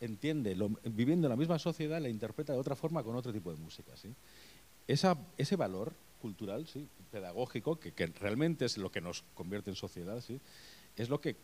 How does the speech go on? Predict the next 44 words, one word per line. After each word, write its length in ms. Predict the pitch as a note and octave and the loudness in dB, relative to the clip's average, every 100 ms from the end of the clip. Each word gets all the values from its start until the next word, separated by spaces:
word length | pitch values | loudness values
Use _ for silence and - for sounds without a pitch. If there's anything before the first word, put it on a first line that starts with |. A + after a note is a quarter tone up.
| - | -12
me 160 | G#2 F#2 | -10 -8
parece 420 | E2 A#2+ D3 D3+ | -2 0 0 0
que 80 | B2 | 0
en 140 | G#2 | -4
parte, 540 | - D3 E3 - D#3+ | 0 2 2 2 -2
eh, 40 | F#3+ - - | -4 -12 -14
sí 240 | - - D3 | -8 -6 -4
que 100 | C#3 | -6
está 200 | - A#2+ | -4 -6
peligrando 520 | G#2 F2+ F#2 D#2 D2 | -6 -6 -8 -10 -12
ahora. 200 | B1+ - - - - - - - | -16 -20 -20 -20 -20 -20 -20 -14
En 40 | G2+ | -10
el 40 | |
sentido 340 | G#2 G#2 C3 C3+ | -6 -4 -2 -2
de 100 | C3 | 0
que 200 | G#2+ F#2+ - - - | 0 0 -6 -20 -8
si, 320 | - A#2+ A#2 - - - - - - - - | 2 4 4 2 -18 -20 -20 -20 -20 -20 -4
mm, 320 | B2+ B2+ B2+ | 0 4 4
consumimos 560 | B2 C#3+ B2+ C3 D#3 D#3+ | 6 4 6 4 6 6
la 120 | D#3 | 4
música 460 | C#3+ C#3+ C3+ G#2 F2+ | 4 4 2 -2 -4
sin 180 | - A#2 | -2 -2
atender 580 | G#2+ G#2+ G#2+ C#3+ A2+ F2+ - - - - | 0 0 4 4 4 -2 -18 -20 -20 -2
qué 140 | E3 | 0
tipo 340 | D#3+ F3+ D#3 | 0 -4 -4
de 120 | D#3 C#3 | -2 0
realidades 440 | B2+ A#2 A2+ G2+ | -2 0 0 -2
nos 120 | G#2 | -6
está 160 | F#2+ - | -8 -6
mostrando, 560 | A2+ G#2+ - B2 D3 C3 | -6 -6 -4 -4 -4 -6
¿sí? 180 | C#3 E3+ - - - | -10 -14 -18 -20 -14
Estamos 320 | G2+ - B2+ | -8 -4 -2
perdiendo 300 | C3+ A#2+ A#2+ | 0 0 0
una 120 | B2+ A2+ | 0 0
oportunidad 600 | A2 G#2 A2 G#2+ B2 D3+ - | -2 -4 -2 2 2 0 -4
para 160 | G#2+ G2 | -4 -4
nosotros, 580 | F#2+ - A#2+ E3+ - - - - - | -6 -8 -6 -6 -8 -14 -20 -20 -8
no 100 | A#2+ | -2
sé, 140 | C3+ | -2
ser 160 | F#2 G2+ | -2 -4
mejores 480 | F#2+ - C#3+ F3+ - | -4 0 0 0 0
o 60 | A2+ | 0
al 80 | |
menos 300 | G#2 D3 F#3 | 4 4 2